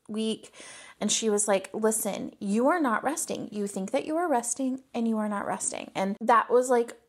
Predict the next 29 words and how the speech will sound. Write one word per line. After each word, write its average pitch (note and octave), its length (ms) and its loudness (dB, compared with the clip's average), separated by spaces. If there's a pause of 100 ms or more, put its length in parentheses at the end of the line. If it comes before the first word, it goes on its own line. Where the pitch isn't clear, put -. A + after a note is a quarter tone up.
(220)
really A3 340 4
eye-opening D4 540 4
for C#4+ 160 -4
me. C4+ 480 2 (180)
I'm A3+ 320 2 (300)
reading C#4 580 2
the A3+ 80 4
book, A3+ 400 4
or G#3 100 4
I G#3 60 4
just A#3 240 0
finished A3 320 0
You A3 80 0
Don't G#3 180 2
Owe F#3+ 180 2
Anyone, D4 600 2
which G#3+ 280 0 (600)
the A3 340 2
author C4 340 4
of A3+ 100 2
that G3+ 260 4
came G3+ 360 -2
on F#3 340 2
our F#3 160 -4
podcast B3+ 1000 2
not A3+ 180 2
too F#4+ 400 0
long F#3 300 2
ago, F#3 500 4